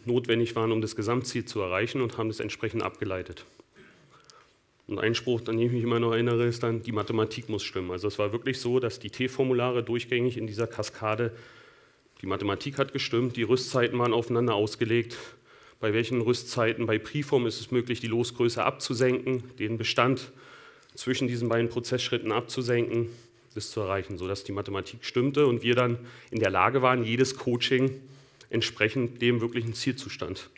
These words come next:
der Halle durchzuführen. Die nächste Frage war relativ einfach bei uns bei B M W, wer führt diese Coachings unten zu? Also wer ist der Prozessverbesserer vor Ort? Weil wir haben bei B M W eine Arbeitsorganisation, wo wir diese Rolle fest definiert haben. Das ist bei uns der Vorarbeiter.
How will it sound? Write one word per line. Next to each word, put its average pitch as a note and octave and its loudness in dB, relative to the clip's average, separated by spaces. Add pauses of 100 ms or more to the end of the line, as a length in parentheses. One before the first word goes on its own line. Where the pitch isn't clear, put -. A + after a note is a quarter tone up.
(280)
der G2 2
Halle G#2 -2 (720)
durchzuführen. F#2+ -4 (1900)
Die G2 -6
nächste C#3 2
Frage C#3 2
war G#2+ 4
relativ C#3 0
einfach D3+ 4
bei G2+ 0
uns A#2 0
bei A#2+ 2
B A2+ 0
M A#2+ 2
W, B2+ 4
wer A#2 6
führt B2 -4
diese A#2 -2
Coachings C3 -2
unten - -2
zu? G2 -4
Also F#2+ -2
wer A#2 6
ist C3+ 2
der B2+ 4
Prozessverbesserer A2+ 0
vor - -4
Ort? G#2 0 (1300)
Weil F#2+ 2
wir G2 2
haben A#2 2
bei A#2+ 4
B A#2+ 2
M A2+ 0
W A#2 0
eine A2+ 2
Arbeitsorganisation, A#2+ 2
wo A2 0
wir A#2 -2
diese G#2 -2
Rolle G#2 4
fest - -8
definiert A2+ -2
haben. D3+ 2
Das A2+ -8
ist A2 -4
bei G2+ 0
uns G#2 -2
der F#2 -2
Vorarbeiter. F2+ -4